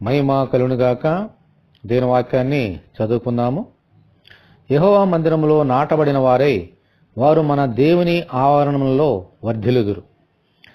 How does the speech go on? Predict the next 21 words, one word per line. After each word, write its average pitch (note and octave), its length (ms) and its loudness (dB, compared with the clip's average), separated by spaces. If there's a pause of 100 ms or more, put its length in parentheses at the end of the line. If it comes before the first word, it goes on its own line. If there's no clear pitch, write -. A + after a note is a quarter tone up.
(240)
కీర్తనల F3+ 520 0
గ్రంథము C3+ 540 -2
తొంభై B2+ 240 0
రెండవ C3 320 0
అధ్యాయము B2+ 680 -2 (480)
పదమూడవ A2 720 0 (100)
వచనం. G#2+ 440 -6 (1120)
తానున్న D#3 420 2
స్థితిలోనే E3 580 0
ఉండాలని C#3 760 0 (180)
ఎవరు C3 460 0 (140)
కోరుకోరు. A#2+ 520 -2 (1040)
తామున్న G3 500 0
స్థితి F3+ 280 -4
నుండి E3 300 0
పైకి D3 320 -2
రావాలని C3+ 680 0 (160)
ప్రయాసపడుతుంటారు. A#2 920 -2 (1200)
ఒక C3+ 120 -2
మొక్క F3+ 320 0
వర్ధిల్లాలి D#3+ 920 2